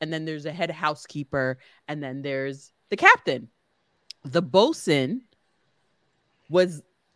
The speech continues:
so one of the, one of the stewardess, she was new, she was cute,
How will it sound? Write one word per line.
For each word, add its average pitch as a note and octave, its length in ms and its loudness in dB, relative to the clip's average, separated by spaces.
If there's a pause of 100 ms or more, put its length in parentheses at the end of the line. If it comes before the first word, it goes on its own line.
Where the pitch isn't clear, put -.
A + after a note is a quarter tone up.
(320)
so F#3 300 6
one E3+ 360 0
of C4 160 -2
the, F#3+ 220 2
one F3 340 -4
of A3+ 160 -6
the F3+ 100 -4
stewardess, G3 840 -2 (1200)
she - 420 -4
was A3+ 280 -2
new, F3 240 -2
she - 160 -12
was D#3+ 180 -10
cute, D#3 560 -4